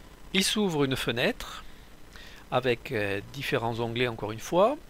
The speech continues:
Ce qui nous intéresse, nous, c'est l'onglet « Arrangement ». Alors, cet onglet contient, euh, différents styles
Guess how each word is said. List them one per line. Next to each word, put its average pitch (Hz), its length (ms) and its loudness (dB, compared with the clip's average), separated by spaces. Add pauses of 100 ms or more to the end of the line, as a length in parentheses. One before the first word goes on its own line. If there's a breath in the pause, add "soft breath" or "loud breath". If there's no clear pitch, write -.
(440 loud breath)
Ce - 160 -2
qui 202 160 -4
nous 196 160 0
intéresse, 156 400 6
nous, 220 140 -2
c'est 165 160 2
l'onglet « 151 500 4
Arrangement ». 135 600 4 (1500 loud breath)
Alors, 120 240 0 (140)
cet - 220 -4
onglet 135 380 2
contient, 123 680 0
euh, 107 480 -2
différents 120 360 0
styles 233 520 0